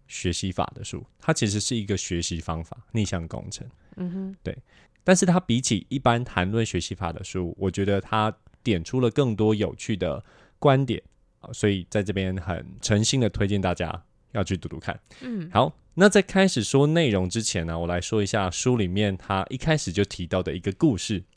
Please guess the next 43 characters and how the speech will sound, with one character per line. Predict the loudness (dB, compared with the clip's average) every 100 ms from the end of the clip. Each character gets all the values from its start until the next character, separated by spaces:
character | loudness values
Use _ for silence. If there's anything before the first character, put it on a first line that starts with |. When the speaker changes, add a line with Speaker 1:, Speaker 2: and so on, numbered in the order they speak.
| _ 0
Speaker 1:
那 | 2 6
故 | 6
事 | 6 6
里 | 4
面 | 4
的 | 6
两 | 4 4
位 | 4 4
主 | 4 2
角， | 2 0
我 | 0
相 | -2 -2
信 | 0 -4 -6 -18 -20 _
大 | 4 6
家 | 6
应 | 4
该 | 4
都 | 4 2
很 | 0 -4
熟 | -2 -2
悉 | -4 -6 -8
啊， | -8 -4
就 | -2
是 | 0 -2 _ _ 2
贾 | 4 4
伯 | 2
斯 | 2 0 0 -2 _ -2
跟 | 0 0
比 | 0 0
尔 | 2
盖 | 2 2
茨。 | 0 -8 -10 -12
Speaker 2:
嗯。 | -8 -6 -6 -10 -14 -20 -8
Speaker 1:
时 | 4 6 6
间 | 6
呢， | 6 6
回 | 6 6
到 | 8 6
一 | 2 4
九 | 4 4
八 | 6 4
三 | 4 2 2
年， | 2 -4